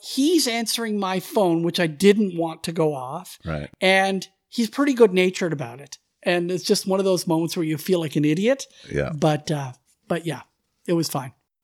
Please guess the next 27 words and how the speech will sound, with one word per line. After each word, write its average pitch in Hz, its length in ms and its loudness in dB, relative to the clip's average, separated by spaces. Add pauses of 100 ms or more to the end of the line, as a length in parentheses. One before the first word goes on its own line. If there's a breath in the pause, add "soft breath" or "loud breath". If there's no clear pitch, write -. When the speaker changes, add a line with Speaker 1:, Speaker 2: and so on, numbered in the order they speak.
(120)
Speaker 2:
I 82 120 0
did 92 140 0
that 92 140 -4
with 69 100 -12
Tara 69 260 -4
Sloan, 60 420 -8 (400)
and, 62 340 -8
uh, 64 400 -6
my 69 140 -8
f-, - 240 -14
and 67 140 -6
I 69 80 -6
never 69 360 -6
do 62 160 -10
this. 55 360 -16
I 53 40 -18
was 62 120 -14
Speaker 1:
Right. 151 360 0
Speaker 2:
always, 71 120 -14
and, 64 200 -12
and 67 180 -12
this - 180 -10
is - 220 -10 (260)
maybe 65 260 -12
four 120 340 -16
years - 260 -18
ago. 107 260 -18